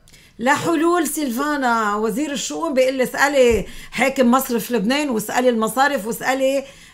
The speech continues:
آه، وزير المال". يعني إنه، آه، يعني شو، كيف بدنا نطلع من هال-، الورطة الكبيرة وهي ولادنا، آه، اليوم أطفال وولاد، آه، آه،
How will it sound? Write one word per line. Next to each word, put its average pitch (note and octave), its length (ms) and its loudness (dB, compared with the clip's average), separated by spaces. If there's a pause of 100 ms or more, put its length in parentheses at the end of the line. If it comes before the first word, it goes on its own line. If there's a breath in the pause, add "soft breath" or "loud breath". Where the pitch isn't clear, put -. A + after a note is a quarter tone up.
آه، G#3+ 180 0
وزير A#3+ 400 4
المال". B3 540 2 (300 soft breath)
يعني A3+ 460 0
إنه، A#3 380 2
آه، A3 80 -6 (880 soft breath)
يعني B3 380 -2
شو، F#4 460 -4
كيف G4+ 200 4
بدنا D#4 160 0
نطلع D4 300 0
من B3+ 160 0
هال-، A#3+ 360 0 (320 loud breath)
الورطة C4 520 2
الكبيرة A#3+ 680 4
وهي A3 300 0
ولادنا، A3+ 840 2 (380 loud breath)
آه، A3 180 -2
اليوم B3+ 360 0
أطفال B3 680 0
وولاد، A3+ 720 2
آه، G#3+ 240 0 (400 loud breath)
آه، A3+ 180 -4